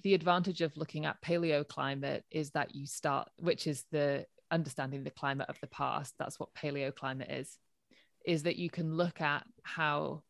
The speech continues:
changes in Earth's system have impacted things like ocean chemistry, temperature,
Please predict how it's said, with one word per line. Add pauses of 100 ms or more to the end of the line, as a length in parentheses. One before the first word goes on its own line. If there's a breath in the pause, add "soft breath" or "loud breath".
changes
in
Earth's
system (260)
have
impacted
things
like
ocean
chemistry, (360)
temperature,